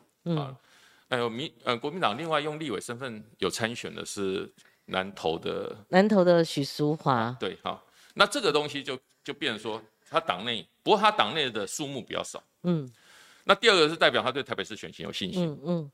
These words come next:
Speaker 2: 好，那这个当然对。
Speaker 1: 像运鹏压力可能大。
Speaker 2: 对，不止郑运鹏啊，蔡适应也有啊。
Speaker 1: 呃，
Speaker 2: 哦。
Speaker 1: 那，那个蔡其昌他一辞就损失最大。
Speaker 2: 对，好，
Speaker 1: 因为他是副院长嘛。
Speaker 2: 那，那如果说，
Speaker 1: 嗯。
Speaker 2: 好，我，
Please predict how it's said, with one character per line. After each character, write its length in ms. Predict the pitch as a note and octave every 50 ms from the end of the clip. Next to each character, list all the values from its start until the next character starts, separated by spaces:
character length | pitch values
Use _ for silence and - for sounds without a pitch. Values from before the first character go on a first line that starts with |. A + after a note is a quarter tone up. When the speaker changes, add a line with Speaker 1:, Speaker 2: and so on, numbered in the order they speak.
| _ _
Speaker 2:
好， 160 | - - -
那 120 | - C#3+ D3+
这 140 | - G#3 F3
个 120 | C3+ A#2+
当 160 | - B2 B2+
然 80 | A#2 B2
对。 180 | - - D#3
Speaker 1:
像 160 | C#3+ - D4 D#4
运 160 | E4+ D4 C4+
鹏 240 | B3+ A3+ F#3 G3 B3
压 120 | B3 A#3
力 120 | A3+ A#3 A3
可 100 | F3 F#3
能 160 | D3+ C3+ C#3
大。 180 | - F#3+ F3 D3+ C#3 - _
Speaker 2:
对， 160 | - C#3 A2 - _ _ _ _ _ - _ _ _
不 80 | F3+
止 100 | E3 B2
郑 160 | F#2+ - C3+ C3
运 120 | C3+ C3 A#2+
鹏 160 | - G2 F#2
啊， 300 | F#2+ F#2+ F#2 F2+ F2+ F2
蔡 160 | - - B2+
适 240 | A#2 - - A2+ A#2
应 160 | A2 G#2+ G2+
也 140 | F2+ F2 E2
有 160 | E2+ F2 -
啊。 120 | - - - - _ _ _ _ - - _
Speaker 1:
呃， 200 | A#3 A3+ A3+ G#3+
Speaker 2:
哦。 100 | G3+ - -
Speaker 1:
那， 140 | C#4+ E4 D#4+
那 100 | D#4 D#4+
个 80 | D4
蔡 180 | D4 - E4+ E4
其 140 | A3+ B3 A#3
昌 320 | - D4 C4 B3+ B3+ C4
他 160 | C4 C4+ D4+
一 80 | - C#4
辞 260 | G3+ - - - F3+
就 140 | F3 G3+ G#3+
损 200 | G3+ - D#3+ C3+
失 160 | C#3 F3 F3+
最 200 | F#3 F3 F#3+ F3
大。 200 | E3 F3 E3+ D#3
Speaker 2:
对， 220 | D3+ D3+ C3+ G#2+ - - _ -
好， 160 | _ B2 - -
Speaker 1:
因 100 | G#3 C4
为 80 | C4 D#4+
他 100 | D4 B3+
是 120 | C4 B3+ A3
副 100 | A#3+ B3
院 200 | B3 A3+ A3 A3
长 120 | G3 G#3 G3+ G#3
嘛。 160 | G#3 A#3+ B3 G#3+ G3+ F#3+ -
Speaker 2:
那， 120 | - A#3+ A#3
那 160 | G3 E3+ D#3+
如 180 | D3 F#3 B3
果 280 | A#3 - G3 D3+ A2+ G#2+
说， 380 | - - D#3 D3+ D3+ D3+ C3+ -
Speaker 1:
嗯。 100 | A#2+ -
Speaker 2:
好， 120 | A2+ G#2+ G#2 A2
我， 120 | A2 A2